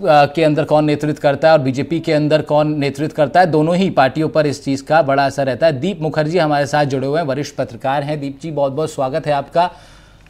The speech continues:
सर, शुरुआत करेंगे इसी बात से कि कितना, अ, ये जो impact जो पड़ने वाला है अब इस नए फैसले का प्रदेश की राजनीति में, उसको किस रूप में आप देख रहे हैं? एक नया चेहरा, नया नाम,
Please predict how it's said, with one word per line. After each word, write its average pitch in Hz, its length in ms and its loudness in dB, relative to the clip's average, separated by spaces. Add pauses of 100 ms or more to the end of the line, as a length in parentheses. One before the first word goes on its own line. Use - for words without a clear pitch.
(220)
सर, 196 260 6
शुरुआत 160 420 2
करेंगे 190 380 2
इसी 196 240 0
बात 160 280 4
से 226 140 -4
कि 220 140 -8
कितना, 208 440 2
अ, 170 400 4
ये 180 120 0
जो 180 300 0
impact 151 460 0
जो 180 140 -2
पड़ने 170 320 0
वाला 170 260 4
है 165 80 4
अब 165 60 -4
इस 156 160 -6
नए 147 180 0
फैसले 151 420 -4
का 139 320 -2 (140)
प्रदेश 151 360 -2
की 160 120 -8
राजनीति 123 540 -4
में, 135 200 -2 (280)
उसको 185 260 0
किस 185 220 -4
रूप 190 260 -2
में 156 80 0
आप 127 160 2
देख 117 260 -8
रहे 151 120 0
हैं? 131 80 -4
एक 127 80 -10
नया 151 280 0
चेहरा, 160 360 0
नया 147 300 0
नाम, 156 320 0